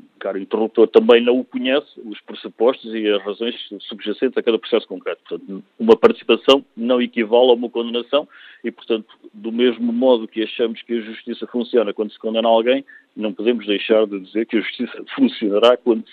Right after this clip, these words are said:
se não, eh, não, eh, condena ou, ou, eventualmente, se não acusa alguém. Eu estou-lhe a dizer é que, do ponto de vista legal, isto é inequívoco, nós temos já hoje margens punitivas, do ponto de vista legal, mais amplas do que sucede no grosso dos países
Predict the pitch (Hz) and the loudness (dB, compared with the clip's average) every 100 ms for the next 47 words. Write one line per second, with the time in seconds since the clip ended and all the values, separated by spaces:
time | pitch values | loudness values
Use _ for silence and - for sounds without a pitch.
0 | - 123 - - 113 127 117 113 104 - | -6 -6 -6 -8 2 4 4 2 2 0
1 | 107 104 110 104 101 95 90 90 90 87 | -2 0 -2 -2 -8 -16 -20 -20 -20 -20
2 | - - 101 131 151 107 95 - 98 104 | -10 -4 6 8 8 2 -4 -4 -2 0
3 | 104 101 101 131 127 - 117 117 104 131 | 0 0 0 0 -4 -2 0 0 0 2
4 | 131 117 - - - - 90 - _ - | 2 0 -10 -16 -12 -8 -8 -10 _ -8
5 | - 117 120 117 170 170 120 120 180 180 | 0 0 2 2 2 2 -2 0 4 4
6 | - 101 101 113 117 117 123 165 - 110 | 2 -10 -2 0 0 2 2 2 -2 -12
7 | 107 - 113 107 - - - _ - 131 | -8 -2 0 0 -4 -20 -20 _ -4 -2
8 | 117 254 311 180 - - 85 80 - - | -2 0 0 -2 -14 -14 -16 -16 -20 -18
9 | 92 92 - _ 90 98 110 - 147 147 | -16 -16 -16 _ -20 -2 -2 2 2 4
10 | 123 117 120 156 135 131 151 135 - 123 | 6 6 6 0 -2 -4 -4 -4 -10 -12
11 | 117 117 95 92 - - 110 131 123 - | -8 -8 -6 -10 -12 -14 -8 -6 -6 -10
12 | 107 104 104 110 104 135 139 - 117 - | -6 -6 -4 -4 -4 -6 -6 -18 -20 -16
13 | 104 127 127 113 127 139 123 - 113 123 | -8 -6 -4 -4 -4 -6 -8 -6 -2 -2
14 | 123 | -2